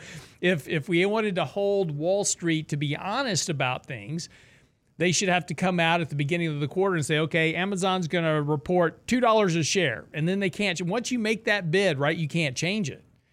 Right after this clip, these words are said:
And then, so at the end of the quarter, let's see how good of a forecaster you actually are and see what they actually report. And, and, but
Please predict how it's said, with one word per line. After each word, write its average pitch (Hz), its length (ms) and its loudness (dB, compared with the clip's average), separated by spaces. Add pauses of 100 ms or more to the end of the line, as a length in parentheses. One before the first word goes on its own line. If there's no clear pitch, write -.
(800)
And 165 160 2
then, 156 160 2
so 170 160 2
at 143 80 0
the 170 100 2
end 180 80 4
of 165 80 0
the 151 80 -2
quarter, 220 400 -2
let's 147 160 0
see 185 80 0
how 165 140 4
good 156 180 0
of 151 80 0
a 139 80 0
forecaster 160 640 -2
you 143 240 2
actually 135 480 0
are 165 380 2 (720)
and 165 180 2
see 190 140 -2
what 165 140 -2
they 151 80 0
actually 139 320 -2
report. 139 520 -4
And, 175 220 0
and, 165 260 -2
but 160 240 0